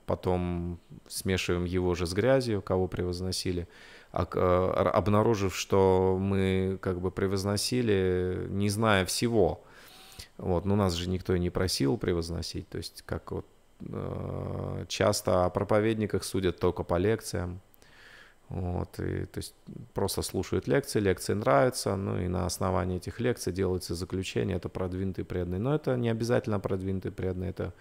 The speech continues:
может быть просто преданный, ко-, лекции которого полезны <laughs> для нас оказа-, оказывается, или как бы он может, он может действовать в этом,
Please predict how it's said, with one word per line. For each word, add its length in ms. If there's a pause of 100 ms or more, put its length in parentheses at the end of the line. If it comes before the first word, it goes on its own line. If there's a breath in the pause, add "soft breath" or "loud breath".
(320 loud breath)
может 240
быть 120
просто 380
преданный, 480
ко-, 320
лекции 420
которого 500
полезны 1040
<laughs> 100
для 300
нас 260
оказа-, 480
оказывается, 600
или 260 (480 loud breath)
как 160
бы 100
он 140
может, 320 (100)
он 200 (180)
может 340
действовать 480
в 80
этом, 420